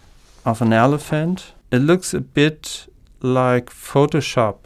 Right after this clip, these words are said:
I'm, I'm not sure if, if it was done in a zoo or in a museum. I don't know. You can't see actually if this elephant is alive or not.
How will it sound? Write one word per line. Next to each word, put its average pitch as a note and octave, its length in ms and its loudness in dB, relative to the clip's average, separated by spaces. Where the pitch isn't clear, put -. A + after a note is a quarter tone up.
I'm, B2+ 260 0
I'm C3 240 0
not C3+ 180 2
sure C3 360 0
if, A2 260 -6
if - 320 -12
it C3 180 -8
was B2 160 0
done B2+ 440 2
in B2 160 0
a A#2 80 2
zoo D3+ 640 2
or A#2+ 260 0
in A#2+ 140 2
a - 20 2
museum. C3 640 4
I A#2 140 2
don't B2+ 280 0
know. C3+ 280 2
You A#2+ 120 -2
can't D3 300 -2
see C3 240 -6
actually B2 440 -4
if - 240 -10
this - 420 -6
elephant A#2+ 440 -4
is A2+ 120 -6
alive A#2 420 -2
or A2+ 60 -2
not. B2+ 340 -2